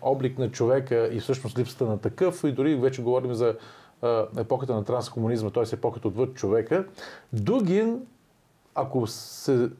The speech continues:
беше спрял само на този каталог от, а, негативи и ги беше коментирал по един или друг начин, той нямаше да бъде оригинален.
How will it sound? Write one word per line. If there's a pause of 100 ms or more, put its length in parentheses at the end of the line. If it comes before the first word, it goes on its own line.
беше
спрял
само
на
този
каталог
от,
а, (280)
негативи (540)
и
ги
беше
коментирал
по
един
или
друг
начин,
той
нямаше
да
бъде
оригинален.